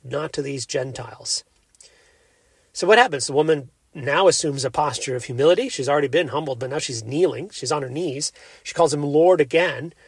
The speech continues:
and she pleads, "Lord, help me." Jesus responds coldly,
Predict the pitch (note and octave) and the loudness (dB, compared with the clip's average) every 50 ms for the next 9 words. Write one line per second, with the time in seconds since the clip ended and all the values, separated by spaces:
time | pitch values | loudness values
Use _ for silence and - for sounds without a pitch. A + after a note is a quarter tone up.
0 | _ _ _ - D#3 - - F#3 - - F#3+ F#3+ F#3 F3+ F3+ E3+ - - - - | _ _ _ -4 -2 0 0 -2 -2 0 0 0 0 0 0 0 0 -2 -2 -4
1 | - _ _ _ _ E3+ D#3+ E3+ E3+ F3 E3 D3+ - _ _ - - - - - | -10 _ _ _ _ 0 4 6 6 6 4 4 0 _ _ -20 -20 -20 -20 -10
2 | - - C#3 - - - - - A#2+ G#2+ A#2+ - _ _ _ _ _ _ _ _ | -6 -6 -6 -6 -6 -14 -18 -16 -16 -16 -18 -20 _ _ _ _ _ _ _ _
3 | _ _ _ _ _ _ _ _ _ _ _ _ _ _ _ _ _ - _ _ | _ _ _ _ _ _ _ _ _ _ _ _ _ _ _ _ _ -20 _ _
4 | _ _ _ _ _ _ _ _ _ _ - - - - - - - C#3+ E3 F#3+ | _ _ _ _ _ _ _ _ _ _ -20 -20 -20 -20 -20 -14 -6 -2 0 0
5 | D#3+ D#3 - - D#3 - - E3 D#3 D3+ C#3+ C3 - - - D#3 D3+ C#3 B2+ C3 | 2 2 0 0 0 2 4 4 4 4 2 -4 -4 0 0 0 0 0 -2 -6
6 | B2+ B2 A2 | -8 -10 -10